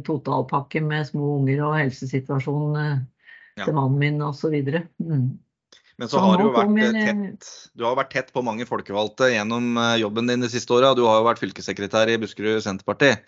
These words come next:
Speaker 2: så du
Speaker 1: Ja.
Speaker 2: kjenner jo godt til, eh, kommunal sektor og, og hvordan det politiske virket fungerer sånn sett.
Speaker 1: Ja, så det gjør jo at det var lettere, og jeg har et stort nettverk, både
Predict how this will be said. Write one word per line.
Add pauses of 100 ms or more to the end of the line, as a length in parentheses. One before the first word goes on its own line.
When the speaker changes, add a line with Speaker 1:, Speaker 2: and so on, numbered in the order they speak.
(300)
Speaker 2:
så
du
Speaker 1:
Ja.
Speaker 2:
kjenner
jo
godt
til,
eh,
kommunal
sektor
og, (680)
og
hvordan
det
politiske
virket
fungerer
sånn
sett. (440)
Speaker 1:
Ja, (380)
så
det (500)
gjør
jo
at (120)
det
var
lettere,
og
jeg
har
et
stort
nettverk, (100)
både